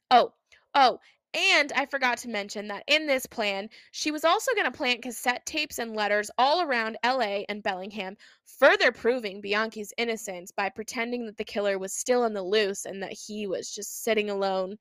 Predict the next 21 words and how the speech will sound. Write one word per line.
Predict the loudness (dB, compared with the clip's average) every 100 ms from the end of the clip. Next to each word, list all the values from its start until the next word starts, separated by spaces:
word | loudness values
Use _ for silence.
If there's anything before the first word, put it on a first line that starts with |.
| _ _ _ _ _ _ _ _ _ _ _ _ _ _
being | 8 8 8
innocent | 2 0 -6 -10
and | -10
everything. | -10 -10 -12 -14 -16 -18 _ _ _ _ _ _ _
Sure. | -12 -12 -12 _ _ _ _ _ -16 -8
That, | -8 -8 -16 _ _
I | -10
don't | -10
know. | -14 _ _ _ _ -20 _
S-, | -12 -10 -10 -12 _ _ _ _ -10
idiocracy. | -6 -4 -6 -10 -16 -16 -18 _ _ _ _ _ _ _ _ _ -20 -20 _ _ _ _
September | 2 4 6 8 8 10 8
of | 6
nineteen | 2 0 -2 0 4
eighty, | 4 4 2
Veronica | 4 4 4 0
Compton | -4 -6 -2 -2 -2
arrives | 0 0 0 -2
in | -2
Bellingham, | 0 -2 -2 -4 -2
Washington, | -2 -4 -8 -8 -6 -6 -10